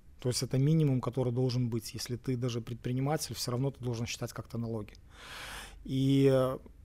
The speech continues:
сейчас это как бы считается, э, ну, правилом хорошего тона, что у тебя есть там один эс,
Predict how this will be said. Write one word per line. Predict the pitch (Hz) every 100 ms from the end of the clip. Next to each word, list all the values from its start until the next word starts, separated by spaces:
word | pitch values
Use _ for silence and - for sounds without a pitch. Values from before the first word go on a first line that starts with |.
| - -
сейчас | - 135 - 170 160
это | -
как | 135 131
бы | 127 135
считается, | - - 143 143 127 - 135
э, | 131 131 - - 147 135
ну, | 135 135 139 117 110 - - - - - - - - - - - - - -
правилом | - 135 131
хорошего | - 127 - 123
тона, | 139 123
что | - 120
у |
тебя | - 120
есть | 120 113
там | - 107
один | 110 117
эс, | 170 214 -